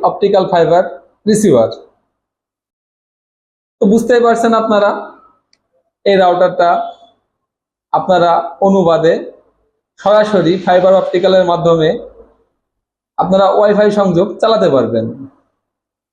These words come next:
তো চলুন আমরা এটিতে পাওয়ার দিয়ে দেখি এর সিগন্যালগুলো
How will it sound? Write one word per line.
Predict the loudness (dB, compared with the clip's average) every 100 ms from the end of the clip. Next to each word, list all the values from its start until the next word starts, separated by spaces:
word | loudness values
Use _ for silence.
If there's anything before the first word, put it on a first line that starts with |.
| _ _ _ _ _ _ _ _ _ _
তো | -4 0
চলুন | 0 0 -2
আমরা | 0 2 2
এটিতে | 0 0 0
পাওয়ার | 0 0
দিয়ে | -2 0
দেখি | 0 -2 -4 -6 -16 _ -4 -2
এর | -2 -6 -12 -6
সিগন্যালগুলো | -2 0 2 2 2